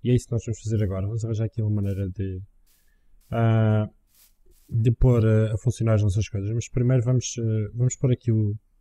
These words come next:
o nosso chest, o nosso diamond chest. Ok? Ah, vai ter um item duct, eh, ligado.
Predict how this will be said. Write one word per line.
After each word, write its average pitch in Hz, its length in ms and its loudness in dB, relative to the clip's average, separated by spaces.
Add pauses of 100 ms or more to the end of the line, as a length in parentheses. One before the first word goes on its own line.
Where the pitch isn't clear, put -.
(520)
o 104 520 0
nosso 113 280 -2
chest, - 320 -2
o 110 40 -2
nosso 104 180 -6
diamond 104 320 0
chest. 98 400 -6 (360)
Ok? 107 340 -6 (460)
Ah, 113 260 0 (180)
vai 117 140 0
ter 120 140 2
um 113 120 0
item 107 220 0
duct, 104 340 -4
eh, 98 340 -2 (120)
ligado. 101 500 -2